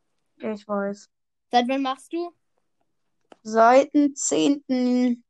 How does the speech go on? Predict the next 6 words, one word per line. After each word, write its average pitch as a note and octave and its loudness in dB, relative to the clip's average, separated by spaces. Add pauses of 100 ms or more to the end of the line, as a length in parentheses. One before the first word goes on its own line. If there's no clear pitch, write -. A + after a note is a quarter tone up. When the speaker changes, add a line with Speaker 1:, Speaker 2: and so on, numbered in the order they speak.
(460)
Speaker 1:
Dezember. G#3 -2 (1120)
Speaker 2:
Ü. G4 4 (600)
Was? - -2 (1040)
Ich B3+ -10
hab D4+ -4
im, C#4+ -4